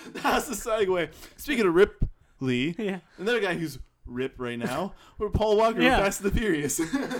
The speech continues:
Speaker 2: Yeah. Sorry.
Speaker 1: Uh, a little too soon. He died, like, what, two years ago?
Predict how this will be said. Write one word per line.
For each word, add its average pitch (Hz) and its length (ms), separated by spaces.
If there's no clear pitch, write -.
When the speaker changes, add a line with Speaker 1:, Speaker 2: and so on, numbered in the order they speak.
Speaker 2:
Yeah. 151 340
Sorry. 139 500
Speaker 1:
Uh, 135 200
a - 20
little 143 160
too 135 120
soon. 107 300
He 123 80
died, 120 160
like, 113 180
what, 107 160
two - 120
years 123 160
ago? 151 240